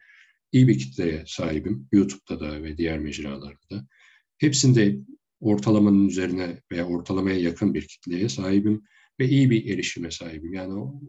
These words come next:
bazen altı milyonu buluyorum ama üç milyon arası, üç dört milyon arasında ortalamam var.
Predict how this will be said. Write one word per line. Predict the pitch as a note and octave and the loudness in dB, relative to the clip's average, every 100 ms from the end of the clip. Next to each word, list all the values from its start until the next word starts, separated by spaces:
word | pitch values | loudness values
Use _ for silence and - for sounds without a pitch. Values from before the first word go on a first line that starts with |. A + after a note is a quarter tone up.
| _ - | _ -6
bazen | A2+ F#2 G2 | -4 -2 0
altı | G2 F#2 - | -2 -2 -4
milyonu | E2+ E2+ F#2+ | -4 -2 -4
buluyorum | F#2+ F2 D#2+ E2+ G2+ _ _ - | -2 -2 -4 -6 -12 _ _ -4
ama | F#2+ G2 | -2 -2
üç | - G2+ - | -4 -6 -4
milyon | F2+ E2+ | -2 -2
arası, | E2+ E2+ E2 F#2 | -2 -4 -6 -8
üç | F2 E2 - - | -10 -10 -14 -10
dört | F2+ F2 | -10 -8
milyon | E2+ D#2+ | -8 -8
arasında | D#2+ D#2 F2 F2 G#2+ - _ - | -8 -10 -8 -4 -4 -4 _ -6
ortalamam | G#2 - G2 E2+ G#2 G2+ | -4 -4 -4 -2 -2 -2
var. | F#2 - | -2 -6